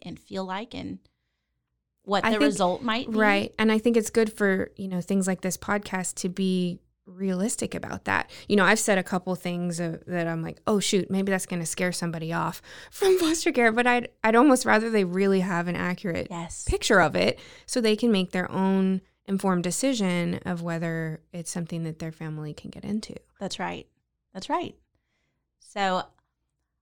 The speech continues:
Speaker 1: all that to say is community is just everything. Community
Speaker 2: Mm-hmm.
Speaker 1: is everything. And so being able to reach out to community is huge. But also, if, um, your right thing is not to be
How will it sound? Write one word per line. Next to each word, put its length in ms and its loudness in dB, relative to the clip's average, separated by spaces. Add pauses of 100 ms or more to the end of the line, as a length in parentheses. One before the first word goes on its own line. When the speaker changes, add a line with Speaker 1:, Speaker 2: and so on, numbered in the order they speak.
(220)
Speaker 1:
all 120 6
that 200 0
to 80 -6
say 360 -4
is 340 -8 (180)
community 580 -4
is 240 -8
just 400 -8
everything. 720 -10
Community 480 2
Speaker 2:
Mm-hmm. 100 4
Speaker 1:
is 80 -2
everything. 600 -8 (340)
And 220 -4
so 160 -4
being 260 -4
able 300 -6
to 200 -10
reach 360 -10
out 200 -2
to 140 -8
community 800 -8 (260)
is 220 -6 (120)
huge. 240 -6
But 160 -4
also, 640 -2 (300)
if, 240 -6 (100)
um, 240 -4
your 560 -4 (480)
right 380 -2
thing 240 -6
is 240 -8
not 440 -4
to 120 -6
be 280 -4